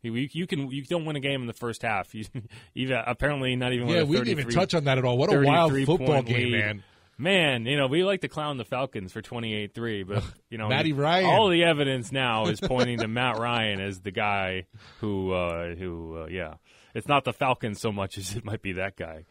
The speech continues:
Speaker 1: Thirty-three nothing? Thirty-three nothing at halftime?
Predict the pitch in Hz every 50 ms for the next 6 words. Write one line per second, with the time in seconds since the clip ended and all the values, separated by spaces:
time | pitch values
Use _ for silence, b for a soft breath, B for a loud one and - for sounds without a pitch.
0 | b b b 220 226 233 240 233 - 240 254 247 240 233 240 240 233 - - 269
1 | 269 262 226 b b b b b 311 320 311 302 262 - 285 277 262 269 269 269
2 | 254 285 277 262 240 233 240 254 269 254 - 262 269 277 269 220